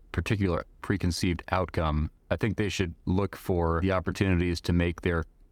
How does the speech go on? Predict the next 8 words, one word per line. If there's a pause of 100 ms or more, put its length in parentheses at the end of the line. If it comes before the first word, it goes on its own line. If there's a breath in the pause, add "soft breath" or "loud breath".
(200)
tax
codes (320)
more
neutral, (160)
you
know,
simpler,
stable,